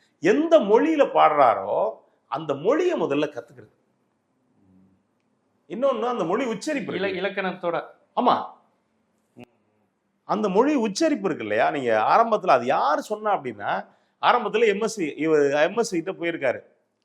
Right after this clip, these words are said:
Speaker 1: "நான் பாடுறேன்" அப்படின்னு. இன்னொன்னு அவர் குடும்பமே கலை குடும்பம். அவங்க அப்பா வந்து, ஆ, ஹரிகதா பண்ற கூடிய பாகவதர் அவங்க அப்பா.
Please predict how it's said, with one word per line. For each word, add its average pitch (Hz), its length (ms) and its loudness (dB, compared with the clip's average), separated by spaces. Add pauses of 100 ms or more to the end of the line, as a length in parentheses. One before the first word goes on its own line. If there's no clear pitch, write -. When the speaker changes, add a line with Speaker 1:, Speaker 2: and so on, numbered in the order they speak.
Speaker 1:
"நான் 104 280 -10
பாடுறேன்" 131 320 4
அப்படின்னு. 98 240 -12
இன்னொன்னு 220 180 -6
அவர் 208 300 0
குடும்பமே 240 420 0
கலை 185 240 4
குடும்பம். 123 280 -8
அவங்க 104 160 -10
அப்பா 190 260 0
வந்து, 196 380 0 (320)
ஆ, 127 320 0 (460)
ஹரிகதா 190 540 2
பண்ற 135 240 -4
கூடிய 151 840 -6 (720)
பாகவதர் 151 480 0
அவங்க 90 60 -20
அப்பா. - 320 -10